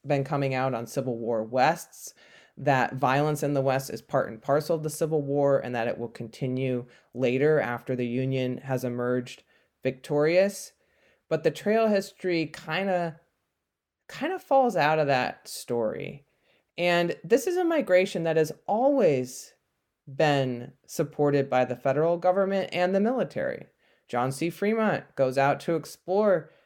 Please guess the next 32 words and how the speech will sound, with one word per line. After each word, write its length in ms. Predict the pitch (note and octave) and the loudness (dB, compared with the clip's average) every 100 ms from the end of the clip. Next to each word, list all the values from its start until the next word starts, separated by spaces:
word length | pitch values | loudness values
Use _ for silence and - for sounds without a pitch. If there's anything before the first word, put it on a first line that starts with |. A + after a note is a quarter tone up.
| _ _ _ | _ _ _
for 440 | _ - D3 C#3 | _ -2 4 4
the 100 | D3+ | 4
Army. 520 | - G#3 A#3 - - - _ _ _ _ _ | 0 0 0 -4 -8 -16 _ _ _ _ _
Fort 420 | - E3+ F3 - | -8 4 6 6
Laramie, 640 | F3 G#3 A#3+ E3+ C3 C#3 F3+ | 2 4 4 2 2 2 0
which 280 | F3 C#3 | -4 -2
is 140 | D3+ C#3 | -2 0
one 200 | C3+ C#3 | 0 2
of 120 | D3 | 2
the 100 | C#3+ | 2
most 260 | C#3 C#3 C#3+ | 2 2 0
important 760 | C3+ - C#3+ G2 D3+ C3+ - | -4 -2 0 2 0 -4 -10
stopping 600 | - - C3 C#3+ F3 D#3+ | -10 -2 0 2 -2 -4
points 520 | D#3 D3 C#3 D3 D3+ - | -2 0 0 0 -6 -8
on 440 | C3 C3 C3+ C#3 D3 | -2 0 0 -2 -4
the 80 | C#3 | -8
trail, 500 | C3+ G#3+ F#3 C3 C#3+ | -4 2 4 4 2
becomes 420 | D3+ C#3+ D3+ D3 | -2 -2 -2 0
a 60 | C#3+ | -2
military 640 | B2+ C#3+ C#3+ D3+ D#3 D#3 | 2 2 0 0 0 -2
post 760 | - _ G3 F#3+ C3+ E3 - _ _ _ _ _ _ _ _ | -6 _ 0 2 0 -4 -14 _ _ _ _ _ _ _ _
in 260 | D#3 D#3 C#3+ | -2 0 0
l-, 100 | C#3+ | -2
part 380 | - D3+ D3 D3 | 0 4 4 2
to 100 | E3 | -4
support 580 | - - C#3 C3+ - - | -4 -2 2 2 0 -4
the 160 | E3 | -2
immigrants. 800 | G3+ B3 C#3+ - - - - - _ _ _ _ _ _ _ _ | 0 0 -2 -6 -8 -20 -20 -20 _ _ _ _ _ _ _ _
And 160 | F3 | 2
what 120 | G3 F#3+ | 2 2
happens 680 | F#3 G3 G#3+ A3 G3+ - - _ D3+ | 0 2 2 2 2 -2 -16 _ -2
during 600 | F3 F3 E3 D#3+ D#3+ | 2 2 2 0 -2